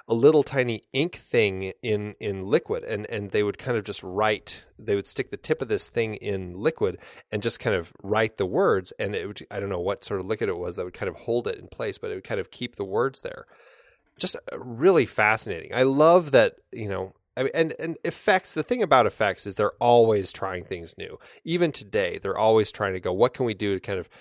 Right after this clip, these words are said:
um, you know, push the boundaries a little bit and do something new that people haven't seen?"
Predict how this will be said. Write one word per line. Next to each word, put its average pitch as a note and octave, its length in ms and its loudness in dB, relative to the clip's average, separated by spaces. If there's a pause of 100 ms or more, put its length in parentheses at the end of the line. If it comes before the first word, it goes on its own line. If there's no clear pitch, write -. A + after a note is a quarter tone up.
(300)
um, F2 360 -10
you F#2 100 -6
know, F2 60 -6
push - 340 -4
the - 80 -6
boundaries F#2 380 -2
a F#2 60 -10
little E2+ 180 -6
bit D#2+ 140 -10
and F#2 80 -20
do G2+ 100 -6
something F#2 400 -6
new F#2+ 200 0
that - 140 -10
people F2+ 260 -12
haven't F#2 280 -6
seen?" G2+ 300 -4